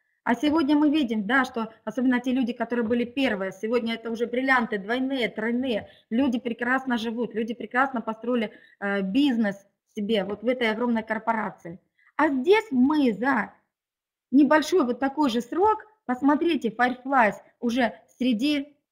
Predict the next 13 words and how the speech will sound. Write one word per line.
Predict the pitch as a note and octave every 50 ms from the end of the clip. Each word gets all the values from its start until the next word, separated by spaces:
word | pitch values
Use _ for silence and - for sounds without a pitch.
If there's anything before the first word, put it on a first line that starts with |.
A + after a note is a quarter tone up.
| _ _ _ _ _ _ _ _
таких | - B3 B3 B3+ D#4+ C#4+ -
вот | C4+ B3 -
известных | B3+ A#3+ A#3+ C#4 D4+ D4+ D4 C4+ B3 G#3+
брендов | G#3+ A#3+ C#4 D4+ D4+ C#4 G#3 G#3+ F#3+ F3+ - - _ _ _ -
заявила | G3+ F#3+ B3 A#3+ A3+ C#4+ D#4 C#4+ C4
о | - - A#3
себе. | A3+ - - A#3 G#3 A3 G#3+ G3+
То | - G#3+
есть | -
мы | A3+ A#3+ A#3+
вошли | C#4+ C#4 C4+ - D#4+ F4+
в | C#4+ D4+
историю. | D4+ - - _ B3+ A#3+ G#3+ G3 F#3 F3 F3 F3